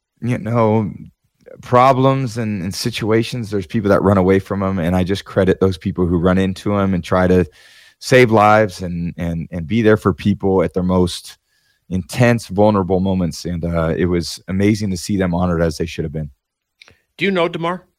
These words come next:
Speaker 1: No, I got to exchange a few messages with him, though, and, uh, just, again, I, s-, I said he's courageous and just so unbelievable what he's gone through and how he's inspired so many people. And it's, uh, we all wore shirts yesterday. I wore one under my pads with his number on it.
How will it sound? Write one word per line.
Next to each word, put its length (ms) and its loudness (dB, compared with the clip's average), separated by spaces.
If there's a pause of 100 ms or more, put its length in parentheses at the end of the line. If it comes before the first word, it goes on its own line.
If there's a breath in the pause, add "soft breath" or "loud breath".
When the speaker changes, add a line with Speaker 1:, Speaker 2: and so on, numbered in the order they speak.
(1120 soft breath)
Speaker 1:
No, 220 0
I 100 2
got 200 0
to 120 -2
exchange 440 -2
a 40 -8
few 180 -4
messages 520 0
with 160 -2
him, 100 0
though, 380 -2
and, 320 -8
uh, 320 -4 (120)
just, 360 -8 (560 soft breath)
again, 400 2
I, 80 0
s-, 140 -2
I 80 2
said 180 2
he's 100 0
courageous 560 2
and 80 -4
just 300 0 (320 soft breath)
so 560 4
unbelievable 680 2
what 160 4
he's 180 -4
gone 280 0
through 280 0
and 140 -4
how 260 -2
he's 240 -6
inspired 560 -4
so 160 -4
many 160 -2
people. 460 -10
And 160 -6
it's, 200 -8
uh, 180 -2 (300 loud breath)
we 160 6
all 200 6
wore 200 4
shirts 360 0
yesterday. 400 2
I 40 2
wore 200 2
one 140 2
under 120 0
my 140 2
pads 420 2
with 100 -4
his 180 0
number 300 0
on 140 2
it. 160 0